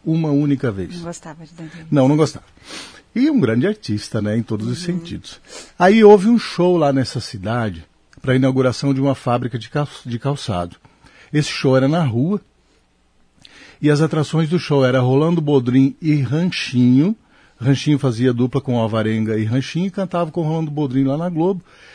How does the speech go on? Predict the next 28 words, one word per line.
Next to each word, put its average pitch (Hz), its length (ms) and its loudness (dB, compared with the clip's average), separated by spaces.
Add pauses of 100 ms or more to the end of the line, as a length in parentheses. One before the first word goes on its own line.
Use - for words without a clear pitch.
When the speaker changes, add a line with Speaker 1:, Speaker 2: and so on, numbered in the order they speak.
(280)
Speaker 1:
E 143 60 0 (100)
ele, 120 200 4
ele 101 120 -2
é 101 40 -4
muito 120 300 0
humorista, 98 480 -6
muito 117 280 -4
bom. 101 420 -4 (460)
E, 117 580 0 (280)
e 170 200 -2
o 196 120 0
show 156 300 -2
pra, 160 180 -6 (180)
pra 139 160 -2
encerrar 117 480 -4
esse 120 180 -8
evento 135 360 -2
com 151 100 -4
Luiz 143 220 -2
Gonzaga. 110 680 -4 (220)
Speaker 2:
Hum. 165 200 -20 (120)
Speaker 1:
Então 123 160 0
eu 123 60 2
vi 120 140 0
Luiz 135 180 2
Gonzaga 123 420 -2
uma 185 260 0
vez 123 480 -4